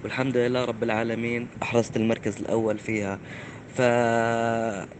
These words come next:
يعني أنا كنت حاصل على ميداليتين بارالمبيات في أولمبياد بكين عام ألفين وثمانية، أحرزت الميدالية الفضية، وبارالمبيك ريو بألفين وستاش أحرزت الميدالية الفضية،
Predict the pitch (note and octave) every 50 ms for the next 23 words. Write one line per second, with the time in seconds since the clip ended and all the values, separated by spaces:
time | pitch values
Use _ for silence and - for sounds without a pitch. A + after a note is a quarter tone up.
0 | - - - - A2 A2+ G#2+ G#2+ A2 A#2 G2 A#2 C#3 C#3 C3 - - C#3 D3+ D3
1 | - - - - - - G#2+ - - - - - - - - A2 G#2+ A2 A#2 A2+
2 | A#2 A2 A2 - - - - - - - - - - - - B2+ B2 C3 C3 B2
3 | C3+ C3 B2+ C3 B2 - C3+ C#3 C#3 C3 B2 G#2+ A2+ A#2 A#2+ A2+ A2+ A2+ A2 G#2
4 | A2 A2+ A2+ A#2 A2+ A#2+ B2+ - - - A#2+ A2 G#2+ G#2+ A2+ - - A#2 A#2+ A#2+
5 | A#2 A2+ A2 A#2+ B2 B2+ B2+ - - - - - - B2+ B2+ A2 G#2 A2 A#2+ A#2+
6 | - E2+ G#2+ - B2 A#2+ A2 G2+ - A2+ A2+ A#2 A2+ A2 G#2 A2 C#3 D3+ - -
7 | - - - - - - - - B2+ B2+ B2 - B2+ A#2 A2+ A2 G#2+ B2 A#2+ A#2
8 | G#2+ G#2 - A2 G2 G#2 A2 G#2+ G#2 G#2 A#2 C3 C3+ - - - - - - -
9 | - - - - - A2+ A2+ A2+ A2 A2 G#2+ A2 - B2 A#2+ B2 B2 A#2 A#2 B2
10 | C#3 C#3+ A#2+ B2 A#2+ A#2+ - - - - - - - A#2 A2+ A2+ A#2 A2+ A2+ B2+
11 | C#3 C3 A#2+ B2 C3+ C#3+ - - - - - - A#2+ - B2+ B2+ B2+ A#2+ A#2 B2
12 | A2+ - - - B2 A#2+ A2+ A2 A2+ - - - - - - - - - A#2+ C3
13 | A#2+ - - - - - A#2 A#2 A2+ A#2 A#2+ B2 B2 A#2+ A#2+ A#2 A2+ - B2 G#2+
14 | G#2+ A2 A2+ A2 G#2+ G2 F#2+